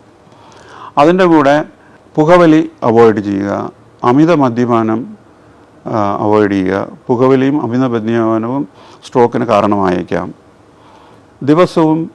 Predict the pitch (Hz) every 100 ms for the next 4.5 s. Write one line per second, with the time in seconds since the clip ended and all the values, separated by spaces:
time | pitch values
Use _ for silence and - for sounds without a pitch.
0 | 147 131 147 117 113 120 135 131 123 101
1 | 92 92 95 98 - _ _ _ - 120
2 | 127 139 - _ _ _ _ - - 123
3 | 120 117 131 139 131 143 139 127 127 131
4 | 107 110 - 135